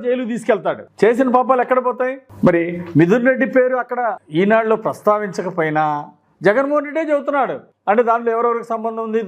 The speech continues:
ఆ దోపిడీలో, ఆ లూటీలో, ఆ, ఆ మద్యం మాఫియాలో అని చెప్పేసి జగన్మోహన్ రెడ్డే చెప్తున్నాడు.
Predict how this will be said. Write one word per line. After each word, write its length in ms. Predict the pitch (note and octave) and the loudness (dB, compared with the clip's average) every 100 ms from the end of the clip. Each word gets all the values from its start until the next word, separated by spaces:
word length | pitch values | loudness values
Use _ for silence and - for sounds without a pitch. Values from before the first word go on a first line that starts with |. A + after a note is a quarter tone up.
| F#3 | 0
ఆ 20 | F#3+ | 2
దోపిడీలో, 440 | G3+ G#3+ G#3+ G#3+ A3 G#3+ | 0 0 -2 -2 -2 -2
ఆ 20 | F#3 | -4
లూటీలో, 420 | F#3+ G#3+ G#3+ G#3+ G#3+ A3 _ - | -4 -4 -2 -2 -2 -4 _ 0
ఆ, 20 | F3+ E3+ E3 - - | 0 0 -10 -4 0
ఆ 40 | E3+ | 2
మద్యం 280 | F#3+ F3+ A#3 | 2 2 2
మాఫియాలో 360 | G#3+ G#3 G#3 G#3 G#3+ | 2 0 0 -2 -2
అని 80 | G3+ | -4
చెప్పేసి 400 | G3+ G#3 G3 C#4 C#4 _ _ - D3 | -4 -6 -4 -8 -10 _ _ -4 0
జగన్మోహన్ 420 | F3 A#3 B3+ B3+ | 2 0 0 0
రెడ్డే 180 | B3+ D#4 E4 - - - | 2 2 0 -8 -6 -2
చెప్తున్నాడు. 460 | C#4 - B3+ F3 | -2 0 0 0